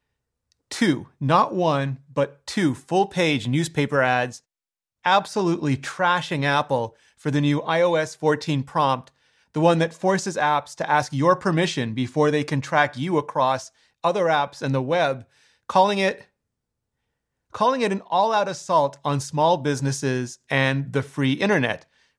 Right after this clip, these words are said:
Probably <laughs> babies, too. Maybe puppies. I don't think I've gotten this many requests for a video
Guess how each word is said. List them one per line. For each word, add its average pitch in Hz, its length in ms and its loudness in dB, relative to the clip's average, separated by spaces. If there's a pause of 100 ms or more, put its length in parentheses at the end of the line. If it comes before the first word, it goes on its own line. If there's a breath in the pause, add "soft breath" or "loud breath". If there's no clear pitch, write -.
(100)
Probably 196 520 0
<laughs> - 220 -6
babies, 156 400 -2
too. 147 340 -2
Maybe 185 440 0
puppies. - 580 -2 (140)
I 190 100 2
don't 285 200 -2
think 254 300 -4
I've 196 240 0
gotten 170 360 -2
this 208 220 0
many 202 220 2
requests 170 500 0
for 156 180 0
a 151 80 2
video 143 600 -2